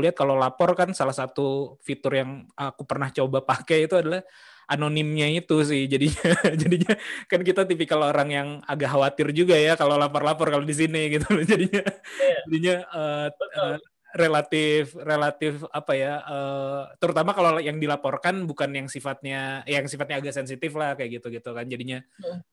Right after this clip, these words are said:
Speaker 1: lebih better. <laughs> Jadi kayaknya itu udah cukup menjawab,
Speaker 2: Iya, Mas.
Speaker 1: menjawab ini sih, apa ya, eh, disesuaikan lah dengan budaya lokal. Tapi itu, eh,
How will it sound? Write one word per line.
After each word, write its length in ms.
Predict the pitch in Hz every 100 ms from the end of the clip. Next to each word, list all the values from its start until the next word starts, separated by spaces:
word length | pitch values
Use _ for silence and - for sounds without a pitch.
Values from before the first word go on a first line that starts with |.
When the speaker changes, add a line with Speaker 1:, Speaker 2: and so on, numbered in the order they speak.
| 127
Speaker 1:
lebih 160 | 131
better. 240 | 135 135 147
<laughs> 160 | 254
Jadi 120 | 160 190
kayaknya 220 | 170 202
itu 100 | 202 196
udah 80 | 143
cukup 220 | 147 139 139
menjawab, 300 | 131 131 131 -
Speaker 2:
Iya, 180 | - 190
Mas. 120 | 156 - _
Speaker 1:
menjawab 320 | 143 135 135 135
ini 160 | 156 175
sih, 220 | 143 135 135
apa 160 | 135 135
ya, 160 | 123 123 -
eh, 240 | 123 127
disesuaikan 560 | 127 156 170 170 156 170
lah 160 | 160 143
dengan 160 | 135
budaya 240 | 131 127 120
lokal. 400 | 117 - 113 -
Tapi 320 | 180 294 208
itu, 400 | 214 330 330 294 _
eh, 240 | 151 151